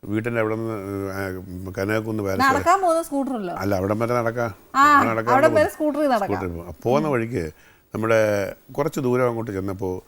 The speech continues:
Speaker 1: ഒരു അരണ്ട വിളിച്ച് ഒരു അഞ്ചഞ്ചര മണിക്ക് ഒരു ആട്ടോറിക്ഷ, പെട്ടിയാട്ടോയിൽ, പെട്ടിയാട്ടോയിൽ കുറച്ച്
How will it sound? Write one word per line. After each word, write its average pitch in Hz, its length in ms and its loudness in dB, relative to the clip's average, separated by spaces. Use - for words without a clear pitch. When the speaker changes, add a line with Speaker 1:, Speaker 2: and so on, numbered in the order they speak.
Speaker 1:
ഒരു 107 140 -4
അരണ്ട 113 320 -2
വിളിച്ച് 95 260 -2
ഒരു 95 80 -2
അഞ്ചഞ്ചര 98 400 -4
മണിക്ക് 82 300 -8
ഒരു 90 280 -6
ആട്ടോറിക്ഷ, 120 540 0
പെട്ടിയാട്ടോയിൽ, 110 680 0
പെട്ടിയാട്ടോയിൽ 107 600 -2
കുറച്ച് 95 240 -4